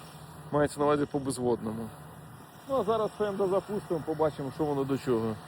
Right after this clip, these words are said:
Побачимо, з ким солярки жре до, у порівнянні до п'ятисотого Xerion. Побачимо, побачимо. То що, проблематика в чому?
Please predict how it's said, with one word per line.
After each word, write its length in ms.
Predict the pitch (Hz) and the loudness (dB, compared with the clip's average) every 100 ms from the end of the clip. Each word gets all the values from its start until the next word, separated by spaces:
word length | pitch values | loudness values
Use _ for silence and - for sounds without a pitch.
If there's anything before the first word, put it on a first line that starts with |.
| - - - - - - - | -16 -16 -16 -16 -16 -16 -6
Побачимо, 340 | 151 170 160 156 | 4 4 4 -2
з 40 | |
ким 160 | 175 165 | -2 0
солярки 440 | 190 214 190 170 | 2 4 2 0
жре 300 | 143 180 160 135 - - - 135 | 2 4 4 2 -12 -14 -10 0
до, 200 | 165 160 139 - - - - - | 4 6 4 -2 -14 -14 -14 -12
у 40 | - | 0
порівнянні 580 | 170 175 175 180 175 165 | 6 6 6 4 4 2
до 280 | 151 160 151 - | 2 4 4 2
п'ятисотого 800 | 147 160 180 175 165 151 147 131 - - - - - - - - - | 0 0 2 0 2 2 2 0 -10 -14 -14 -14 -14 -14 -14 -14 0
Xerion. 580 | 185 170 165 151 151 147 131 - - - - - - - - - - - - - - - | 4 6 6 4 4 2 0 -8 -12 -14 -14 -14 -14 -14 -12 -12 -12 -12 -12 -12 -12 -8
Побачимо, 640 | 113 143 147 156 143 139 123 - | -2 2 2 0 -2 -2 -4 -8
побачимо. 420 | 123 113 95 - 107 - - - - - - - - - - | -6 -4 -4 -6 -8 -8 -10 -12 -14 -14 -14 -14 -14 -12 0
То 100 | 196 | 4
що, 300 | 185 202 202 160 - - - - - - - - - | 6 8 8 6 -2 -14 -14 -14 -14 -14 -14 -14 -4
проблематика 600 | 185 185 208 208 202 - 202 | 2 6 8 8 6 8 4
в 60 | |
чому? 400 | - 190 151 127 | 8 6 6 2